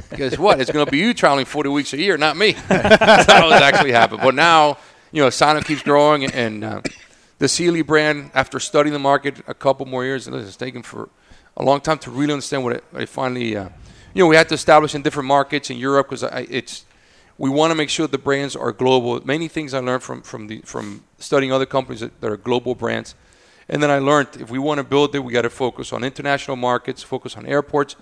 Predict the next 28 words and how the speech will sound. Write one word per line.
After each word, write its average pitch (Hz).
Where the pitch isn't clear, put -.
And 123
now 160
that 139
we're 123
finally 139
ready, 135
I've 123
been 123
hitting 135
the 123
road 123
real 120
heavy 117
this 110
year 123
in 147
the 143
United 117
States -
with 131
the, 120
um, 113
with 131
the 127
C 135
L 127
E 123
brands. 120